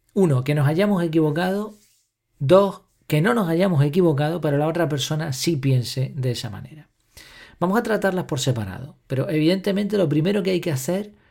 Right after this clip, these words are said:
cuando se nos viene a la cabeza si debemos o no disculparnos por algo es determinar una de estas dos opciones. Que nos hemos equivocado y lo vemos claramente, y aquí hay que ser sinceros y humildes,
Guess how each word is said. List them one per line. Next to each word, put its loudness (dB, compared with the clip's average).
cuando 2
se 0
nos 4
viene 2
a 2
la 0
cabeza 0
si 0
debemos 0
o 0
no 0
disculparnos -2
por -2
algo -4
es 4
determinar 0
una 2
de 2
estas 0
dos 2
opciones. -12
Que 2
nos 4
hemos 2
equivocado 0
y -2
lo 2
vemos 2
claramente, -2
y -4
aquí -4
hay 0
que -4
ser -4
sinceros -2
y -2
humildes, 0